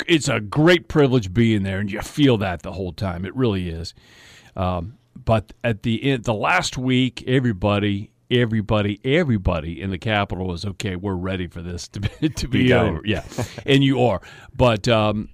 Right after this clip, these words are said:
Speaker 1: that said, uh, it, uh, uh, you know, i-, i-, in terms of w-, w-,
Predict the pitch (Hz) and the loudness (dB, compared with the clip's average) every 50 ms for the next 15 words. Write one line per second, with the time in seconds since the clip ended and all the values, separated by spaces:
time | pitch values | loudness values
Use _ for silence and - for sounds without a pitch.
0 | - - 127 113 131 143 143 - - - - 156 139 135 127 123 123 120 104 107 | -14 -6 0 4 4 4 4 4 0 0 2 4 6 6 6 6 4 2 0 0
1 | 101 107 104 101 101 95 - - - - - _ _ _ _ _ - - 110 107 | 0 2 2 2 2 0 -4 -10 -20 -20 -20 _ _ _ _ _ -6 -4 -4 -4
2 | 104 - 117 107 104 104 98 95 92 _ - 117 - - _ _ - 180 175 156 | -2 -2 -2 0 0 0 -2 -4 -6 _ -14 -16 -16 -16 _ _ -2 2 4 6
3 | 147 143 143 95 - 123 113 - - - - - - 160 147 135 - - 180 180 | 6 6 4 2 -2 -12 -12 -12 -14 -14 -12 -6 -2 -2 -2 0 2 4 4 6
4 | 156 139 123 131 127 123 127 - 139 143 - - 151 147 143 | 6 4 4 2 2 2 0 -4 -4 -6 -4 -4 -2 -4 -4